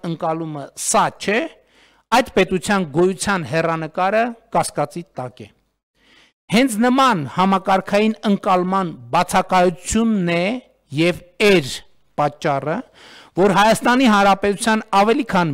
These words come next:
մեկ միլիոն քաղաքացիներ բարեկեցության իրենց կենսական կարիքը հոգալու համար,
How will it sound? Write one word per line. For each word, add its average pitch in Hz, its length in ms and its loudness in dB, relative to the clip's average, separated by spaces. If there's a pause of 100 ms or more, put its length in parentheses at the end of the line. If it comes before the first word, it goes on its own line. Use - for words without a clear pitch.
(140)
մեկ 220 240 2
միլիոն 202 400 2
քաղաքացիներ 156 960 -4 (440)
բարեկեցության 226 920 0 (140)
իրենց 240 320 0
կենսական 240 640 0
կարիքը 185 480 0
հոգալու 156 560 -2
համար, 151 420 -4